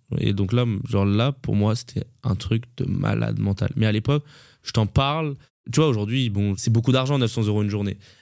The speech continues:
Mais à l'époque, enfin, même dans la famille, avec mes parents, et cetera, c'était vraiment un truc de ouf. Tu vois, genre vraiment, il y avait les notifications Shopify, j'avais vendu, euh, neuf formations à cent balles.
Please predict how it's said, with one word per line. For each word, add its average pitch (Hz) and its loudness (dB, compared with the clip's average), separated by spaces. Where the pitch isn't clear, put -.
Mais 120 4
à 135 2
l'époque, 160 -4
enfin, - 0
même 131 4
dans 113 2
la 101 0
famille, 123 0
avec 113 -4
mes 95 0
parents, 117 -2
et 101 0
cetera, 107 -2
c'était 120 -2
vraiment 127 0
un 104 -2
truc - -4
de 104 -2
ouf. - 0
Tu 104 -6
vois, 107 2
genre 101 -2
vraiment, 123 0
il 143 0
y - 2
avait 104 0
les 101 0
notifications 120 0
Shopify, 131 -2
j'avais 98 0
vendu, 98 0
euh, 95 0
neuf 117 2
formations 110 -2
à 98 0
cent - -8
balles. 113 0